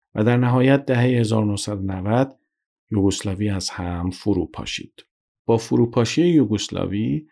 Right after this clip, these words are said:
ناسیونالیست‌های کرواسی نمادها و زبان و خیلی از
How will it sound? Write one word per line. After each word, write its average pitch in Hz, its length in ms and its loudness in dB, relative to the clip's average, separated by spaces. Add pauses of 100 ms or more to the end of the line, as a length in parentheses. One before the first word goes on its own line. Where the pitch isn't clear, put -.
(200)
ناسیونالیست‌های 117 960 0
کرواسی 113 680 0
نمادها 113 960 0
و 147 400 0 (160)
زبان 120 600 2
و 120 100 2
خیلی 175 540 -2
از 143 360 -2